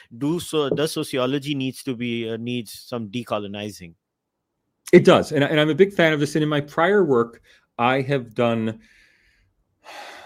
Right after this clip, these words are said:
Speaker 2: collaborations and a very serious study of non-Western traditions in social science, uh, in Latin America. I co-authored a book with a Zapatista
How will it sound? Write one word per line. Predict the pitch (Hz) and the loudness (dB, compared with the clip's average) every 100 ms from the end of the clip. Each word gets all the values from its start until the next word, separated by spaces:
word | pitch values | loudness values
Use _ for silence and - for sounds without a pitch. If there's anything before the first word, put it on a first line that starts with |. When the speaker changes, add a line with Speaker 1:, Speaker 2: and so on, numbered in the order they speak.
| - | -16
Speaker 2:
collaborations | - 143 143 131 120 147 147 143 139 135 - | 2 6 6 6 6 4 2 -2 -2 -4 -4
and | 120 117 113 113 117 | 0 2 2 0 -4
a | - 107 104 | 0 0 0
very | 92 117 139 143 | 2 4 4 2
serious | - 131 123 117 - | -2 0 2 2 -2
study | - - 131 101 80 85 _ _ - | -4 0 2 0 -4 -10 _ _ -2
of | 110 95 | -2 0
non-Western | 110 127 147 123 117 - 117 | 2 2 2 0 -2 -4 -6
traditions | 110 107 117 - 104 107 | -4 -4 -4 -4 -8 -8
in | |
social | 101 113 110 110 | -4 -4 -4 -8
science, | - 98 95 92 - _ _ _ - | -4 -2 -2 -6 -14 _ _ _ -2
uh, | 107 104 104 | 2 2 2
in | 113 | 0
Latin | 113 117 | 2 2
America. | 107 117 139 139 | 2 4 4 4
I | 160 104 | 2 0
co-authored | - 117 107 113 98 | 0 0 0 0 0
a | |
book | 107 110 - | 0 -2 -2
with | 104 104 - | 0 0 0
a | 113 101 | 0 2
Zapatista | 98 113 110 101 117 131 - 135 | 2 -2 -2 -2 -2 -2 0 0